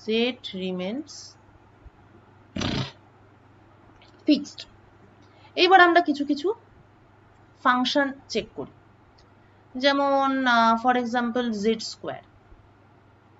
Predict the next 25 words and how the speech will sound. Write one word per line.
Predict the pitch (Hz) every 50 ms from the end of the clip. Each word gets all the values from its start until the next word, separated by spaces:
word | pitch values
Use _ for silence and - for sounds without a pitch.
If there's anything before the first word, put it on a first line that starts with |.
| _ _ _ _ _ _ _ - - -
Suppose | 262 254 262 302 320 370 370 - - 226
we | 220 226 214
have | 220 208 214 226
a | 226 226
function | 220 202 196 196 196 - 254 285 403 427 - _ _ - - _ _ _ _ - _ _ - -
of | 196 196 190 185 - -
z | - 226 220 196 180 196 285 294 - - - _ _ - - - - 185
which | 190 196 - 277 349
is | 427 - - - _ _ _ _ _ - 202
জেড | 190 247 240 - -
স্কয়ার। | - - 139 135 139 - - _ _ _ _ _ _ _ _ _ _ - - - _ - - - - - - _ _ _ _ _ - -
আচ্ছা, | - - - - - _ _ _ - - - _ _ _ _ _ - 190
উম, | 190 196 196 196 196 196 196 196 202 196 196 - _ _ _ -
তাহলে | 214 208 208 220 220 202 226 320 415 - - _ - 208 190
জেড | 208 208 202 202 -
স্কয়ার | - - 226 226 226 233 226 220 214
মানে | 208 208 214 214
হচ্ছে | 220 214 - - - - 262 262 247 - 196 190
আর | 196 196 - -
স্কয়ার | - - - 240 247 262 294 349 349 -
e | 208 -
to | 202 185 202
the | 202 196 -
power | 214 208 214 240 285 339 349 - _ _ _ _ - - 190 185 185
I | 190